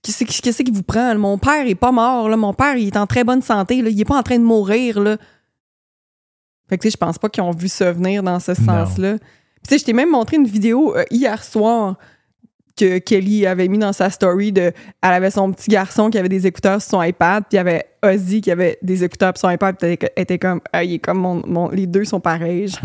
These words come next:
Speaker 2: Mhm.
Speaker 1: <laughs> Ouais, fait que, euh,
Speaker 2: Shout out Ozzy.
Speaker 1: Ouais. Mama, I'm coming home.
Speaker 2: Oh, Jennifer, ma cœur.
Speaker 1: Oui, je sais.
Speaker 2: Ah.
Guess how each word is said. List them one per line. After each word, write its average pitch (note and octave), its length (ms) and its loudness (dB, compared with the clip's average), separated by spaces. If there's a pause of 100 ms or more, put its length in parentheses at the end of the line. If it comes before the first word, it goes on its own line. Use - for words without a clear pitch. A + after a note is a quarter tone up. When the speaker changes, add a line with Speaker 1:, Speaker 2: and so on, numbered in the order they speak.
Speaker 2:
Mhm. G2+ 340 2 (460)
Speaker 1:
<laughs> - 440 -20
Ouais, G3 320 -2
fait G3+ 160 -8
que, F3+ 340 -4
euh, F3 280 -2 (1080)
Speaker 2:
Shout - 280 0
out F#2+ 140 2
Ozzy. E2 340 0 (580)
Speaker 1:
Ouais. F3 340 -6 (640)
Mama, G#3 380 0
I'm G3 160 -2
coming G#3 400 -2
home. A#3 320 -4 (260)
Speaker 2:
Oh, C#3+ 280 4 (100)
Jennifer, A2 480 0 (240)
ma E2 240 -2 (140)
cœur. G#2 540 -4
Speaker 1:
Oui, A#3+ 540 -4 (260)
je A3+ 60 -12
sais. - 100 -10
Speaker 2:
Ah. - 720 -4